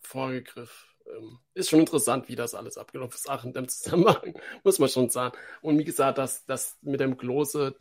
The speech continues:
also dass der Name Klose gefallen ist, äh, zu Beginn der ganzen Spekulation vom Kölner Express, ähm, fand ich schon sehr auffällig. Äh, grad mit dem Hintergrund, dass Klose da ja sich echt,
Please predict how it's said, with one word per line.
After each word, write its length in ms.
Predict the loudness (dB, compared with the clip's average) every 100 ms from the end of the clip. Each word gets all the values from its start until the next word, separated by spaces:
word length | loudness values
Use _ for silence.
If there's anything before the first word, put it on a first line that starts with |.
| -12 -10
also 200 | -8 -6
dass 160 | -6
der 100 | -4
Name 320 | -2 0 0
Klose 360 | 0 -2 -4 -4
gefallen 520 | -10 -6 -4 -4 -6
ist, 320 | -8 -8 -12 _ _ _ _
äh, 180 | -8 -8
zu 200 | -8 -10
Beginn 520 | -10 -6 -2 -2 -4
der 320 | -4 -4 -4
ganzen 380 | -6 -6 -4 -6
Spekulation 800 | -6 -6 -2 -2 -2 -2 -2 -2
vom 220 | -4 -10
Kölner 280 | -10 -8 -8
Express, 560 | -8 -10 -12 -10 -10 -12 _ -20 -20 _ -20 -4
ähm, 580 | 0 2 2 -2 -8 -10
fand 300 | 2 4 4
ich 60 | 4
schon 160 | 2
sehr 180 | 2 -2
auffällig. 800 | -2 -6 -4 -4 -4 -6 -8 -12 _ _ _ _ _ _ _ _ _ -4
Äh, 160 | 0 2
grad 220 | 4 6
mit 80 | 6
dem 80 | 6
Hintergrund, 580 | 6 4 2 -2 0
dass 260 | -2 -2 -4
Klose 400 | -6 -10 -6 -6
da 200 | -4 -2
ja 180 | -2 -4
sich 320 | -8 -12 -10
echt, 320 | -12 -12 _